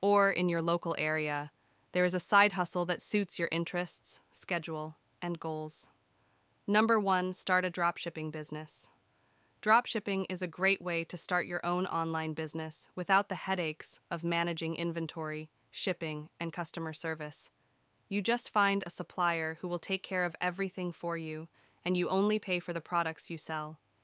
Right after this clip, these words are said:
This way, you can focus on marketing and growing your store without any risk or hassle. The best part is that you can sell anything you want, from fashion to electronics, from beauty to pet supplies. You can also choose your own niche,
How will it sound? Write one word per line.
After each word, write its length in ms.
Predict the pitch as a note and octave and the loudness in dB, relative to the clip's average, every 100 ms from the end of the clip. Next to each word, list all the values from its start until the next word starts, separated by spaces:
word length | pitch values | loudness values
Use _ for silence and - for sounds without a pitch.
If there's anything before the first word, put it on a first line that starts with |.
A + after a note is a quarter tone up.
| _ _ _ - | _ _ _ 0
This 200 | A#3 A#3 | 2 4
way, 200 | G#3+ A3+ | 2 2
you 180 | G#3 | 0
can 160 | A3+ B3+ | 0 2
focus 360 | - A#3 C4 B3+ | 2 2 2 4
on 140 | A#3+ | 6
marketing 600 | F#3+ F#3+ - F#3+ F3+ F3+ | 6 6 4 -2 -2 -2
and 160 | F3 E3 | -2 2
growing 320 | F#3 G#3 A3 | 2 4 2
your 100 | G#3 | 0
store 380 | - F#3 E3+ E3 | -2 -2 0 -2
without 320 | E3 E3+ - | 0 0 0
any 240 | F#3 G#3 G3+ | 0 2 2
risk 360 | E3+ E3+ - | 0 -4 -6
or 80 | D#3+ | -6
hassle. 580 | - D#3 - D3+ D3+ D#3+ _ _ _ _ _ | 0 -2 -2 -8 -8 -12 _ _ _ _ _
The 80 | G3 | 2
best 280 | G3+ A#3+ - | 4 4 2
part 280 | G#3+ G#3 - | 2 2 2
is 100 | F3 | -2
that 160 | E3+ | -2
you 140 | F#3 F#3+ | -2 -2
can 180 | F#3+ | -4
sell 240 | F3 F3 E3 | -2 -2 0
anything 400 | E3 E3+ E3 E3+ | 0 -2 -2 -4
you 100 | D#3+ | -4
want, 400 | D#3 D#3 D3+ - - _ _ _ _ | -4 -6 -6 -10 -18 _ _ _ _
from 180 | - F3 | -2 0
fashion 640 | - F#3 F#3+ A3+ A3+ B3 - | 6 6 6 2 0 -2 -4
to 120 | G#3+ | -2
electronics, 840 | F3+ E3 - E3 D3+ D3+ - - - _ _ _ _ | 0 -2 -2 -4 -4 -8 -12 -14 -16 _ _ _ _
from 180 | F#3 F#3 | 0 2
beauty 520 | F#3 G3 G#3+ G#3+ - _ | 2 0 0 -2 -6 _
to 100 | - | -8
pet 300 | G3 F#3 - | -2 -2 -2
supplies. 680 | - - D#3 D3 D3 - - _ _ _ _ _ _ _ | -4 -6 -6 -6 -8 -14 -16 _ _ _ _ _ _ _
You 100 | A3 | -2
can 140 | D4 C#4+ | 4 6
also 240 | D4+ F4+ | 6 2
choose 320 | - A#3 G3+ | 0 0 0
your 120 | G3 - | 0 0
own 240 | F#3 G3 | 2 2
niche, 480 | F3+ E3+ - - | 2 0 -4 -8